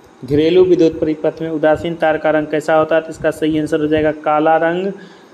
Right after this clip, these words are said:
काला होता है। उसके बाद पन्द्रहवाँ प्रश्न है, कौन सा धातु अम्ल राज्य में घुल जाता है? तो इस प्रश्न का सही आंसर हो जाएगा सोना। यह इस सेट का अंतिम प्रश्न है। आप,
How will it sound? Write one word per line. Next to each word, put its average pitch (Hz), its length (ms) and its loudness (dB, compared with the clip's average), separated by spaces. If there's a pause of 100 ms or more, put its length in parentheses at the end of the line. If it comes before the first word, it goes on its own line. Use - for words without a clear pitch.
(260)
काला 160 260 6
होता 165 380 4
है। 180 200 2 (1500)
उसके 165 260 2
बाद 170 280 2
पन्द्रहवाँ 165 380 2
प्रश्न 175 360 0
है, 160 200 0 (180)
कौन 170 280 2
सा 180 160 2
धातु 160 500 0
अम्ल 165 180 -2
राज्य 156 320 2
में 160 180 -4
घुल 147 200 -2
जाता 147 360 2
है? 143 240 0 (460)
तो 151 80 2
इस 151 120 -2
प्रश्न 160 360 0
का 165 120 4
सही 160 280 2
आंसर 156 240 0
हो 156 120 4
जाएगा 156 340 4
सोना। 160 520 0
यह 151 200 4
इस 151 240 -2
सेट 156 160 0
का 151 120 -2
अंतिम 147 300 -4
प्रश्न 165 340 -2
है। 175 140 0
आप, 156 280 0